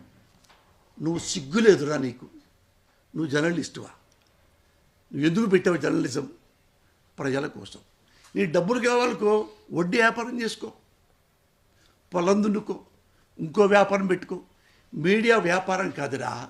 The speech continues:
సన్నాసి. మీడియా అంటే nothing but service. ఎవరికి? ప్రభుత్వాలకు కాదురా, మాకు, మా ప్రజలకి. నేను ప్రజల తరఫున ఏమైనా అన్నానా? ఏమైనా అన్నానా చెప్పు.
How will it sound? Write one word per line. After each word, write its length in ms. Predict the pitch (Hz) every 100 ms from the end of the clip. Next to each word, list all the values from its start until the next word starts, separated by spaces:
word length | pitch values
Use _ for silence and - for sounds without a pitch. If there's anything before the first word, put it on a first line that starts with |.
| -
సన్నాసి. 840 | - 151 175 190 - 180 156 98 92 _ _ _ - - -
మీడియా 480 | 151 175 190 190
అంటే 200 | 185 196
nothing 460 | 190 160 151 185 185
but 220 | 175 170 - -
service. 400 | 147 143 143 - - - - _ _ _ _ _ _ _ _ _ _ _ _ _ _ _ _
ఎవరికి? 560 | 170 175 190 180 120 90 - _ _ _ _ _ _
ప్రభుత్వాలకు 540 | 139 147 165 165 139 -
కాదురా, 300 | 107 - - - _ _ _ _ _ _
మాకు, 440 | 208 131 151 208 - _ _ _ _ _ _ _ _
మా 140 | 180 180
ప్రజలకి. 520 | - 143 175 - - _ _ _ _ _ _
నేను 160 | 196 208
ప్రజల 280 | 196 185 269
తరఫున 540 | 240 208 240 233 349 -
ఏమైనా 300 | 165 180 190
అన్నానా? 360 | 147 160 139 117 - _ _ _ _ _ _ _ _ _ _ _
ఏమైనా 200 | 185 202
అన్నానా 260 | 185 214 220
చెప్పు. 260 | - -